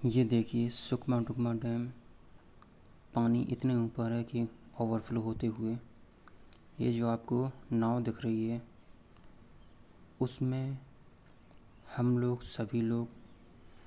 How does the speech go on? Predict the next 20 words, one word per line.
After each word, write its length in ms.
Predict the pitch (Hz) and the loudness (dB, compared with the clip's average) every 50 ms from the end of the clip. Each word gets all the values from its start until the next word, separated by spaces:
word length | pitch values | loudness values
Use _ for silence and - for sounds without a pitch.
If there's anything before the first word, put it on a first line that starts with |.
| - - - - - | -18 -16 -6 -2 0
ये 100 | 117 113 | 2 2
जो 120 | 107 117 107 | 2 2 2
गाड़ियाँ 460 | 113 110 110 110 120 123 123 120 117 | 2 2 2 2 2 2 2 2 2
रखी 240 | 117 113 - 123 110 | 0 -2 -2 -2 -2
हैं, 280 | 110 113 113 113 120 - - - - - - - - - - - - - - - - - | 0 0 -2 -2 -4 -8 -12 -18 -20 -20 -20 -20 -20 -20 -20 -20 -20 -20 -20 -20 -14 -6
वो 180 | - 120 113 110 | -2 0 0 0
नाव 260 | 107 110 110 110 110 | 2 0 0 0 0
में 160 | 110 110 107 | 0 0 0
रखकर 520 | 104 110 107 - - - 127 120 120 123 120 - - - - - - - - - - - - | -2 -4 -6 -8 -8 -4 -4 -2 -2 -4 -6 -10 -16 -20 -20 -20 -20 -20 -20 -20 -6 -2 -2
उस 140 | 123 - - - 120 | -2 -2 -4 -4 -2
पार 260 | 117 113 120 117 117 - - - - - - - - - - - - - - - - - - - - - - - - - - - - - - - - - - - - | -2 -2 -2 -4 -6 -10 -16 -20 -20 -20 -20 -20 -20 -20 -20 -20 -20 -20 -20 -20 -20 -20 -20 -20 -20 -20 -20 -20 -20 -20 -20 -20 -20 -20 -20 -20 -20 -20 -12 -8 -4
जाते 340 | 120 113 110 104 - - 113 | -4 -2 -2 -2 -2 -4 -6
हैं, 240 | 101 104 101 101 - - - - - - - - - - - - - - - - - - - - - | -6 -6 -6 -8 -10 -12 -14 -14 -14 -12 -12 -12 -12 -12 -14 -14 -14 -14 -14 -12 -12 -12 -12 -8 -6
इस 140 | 120 - - | -2 0 2
नदी 240 | 117 110 107 113 110 | 2 2 2 2 2
को 140 | 113 127 123 | 2 0 0
पार 240 | - - 117 110 110 | 0 0 0 0 0
करके 360 | - - 110 101 - - 113 | -2 -4 -6 -8 -6 -6 -4
जाते 280 | 107 104 101 - - 107 | -4 -4 -6 -6 -8 -8
हैं। 220 | 101 104 104 | -8 -8 -10